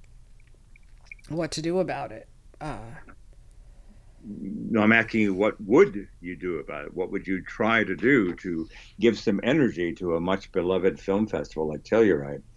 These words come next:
Speaker 2: I know that you can't control the strike, but you gotta do something other than just say, "Well, I guess we're not gonna have any celebrities this year, but here are the movies." I, I would try and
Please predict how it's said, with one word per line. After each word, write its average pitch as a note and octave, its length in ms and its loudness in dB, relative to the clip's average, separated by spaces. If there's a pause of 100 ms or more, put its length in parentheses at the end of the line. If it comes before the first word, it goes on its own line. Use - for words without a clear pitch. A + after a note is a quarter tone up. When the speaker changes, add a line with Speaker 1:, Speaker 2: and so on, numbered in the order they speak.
(300)
Speaker 2:
I F#2 80 0
know B2+ 180 8
that A2 120 6
you F#2+ 100 0
can't G2+ 300 2 (220)
control G2+ 680 2
the F2+ 120 -6
strike, A2 520 -2 (420)
but F2+ 100 -4
you G2 80 -6
gotta A2 220 4
do F#2 140 -2
something F#2 600 -4 (160)
other F#2+ 240 2
than F#2 180 -4
just F#2+ 220 2
say, F#2 140 0
"Well, A2+ 380 4
I G2+ 80 0
guess - 400 -4
we're E2 100 -16
not F#2+ 140 -8
gonna F#2 140 -8
have F#2+ 140 -4
any E2+ 120 -4
celebrities G2 400 0
this D#2 180 -12
year, E2+ 340 -4 (200)
but E2+ 100 -2
here A2 180 6
are G#2+ 60 8
the G2+ 80 6
movies." F#2+ 440 4
I, E2 100 2
I G#2 200 0
would D#3+ 160 0
try A2+ 220 2
and F#2 220 -2